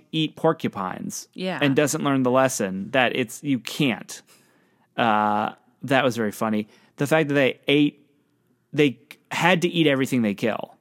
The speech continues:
Speaker 2: Yeah.
Speaker 1: So there was a, a, a point at the beginning where Tai kills a snake, and Sil's like, "Well, you gotta eat that snake. It's a milk snake," which I've never heard of.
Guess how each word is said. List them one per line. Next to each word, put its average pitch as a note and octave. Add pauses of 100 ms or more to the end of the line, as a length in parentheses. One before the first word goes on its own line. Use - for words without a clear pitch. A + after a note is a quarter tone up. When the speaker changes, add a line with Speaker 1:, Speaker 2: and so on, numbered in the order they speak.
(120)
Speaker 2:
Yeah. D3+
Speaker 1:
So D#3
there D3
was C#3
a, C#3
a, A#2+
a A2+
point D3+
at A#2
the B2+
beginning B2+
where A2+ (440)
Tai C3+
kills B2+
a -
snake, C#3 (560)
and A#2
Sil's C3
like, G#2 (120)
"Well, C3
you D3+
gotta F#3
eat E3+
that C3+
snake. D#3
It's -
a A#2+
milk D3
snake," G#2
which C3
I've F#3+
never F3+
heard C3+
of. -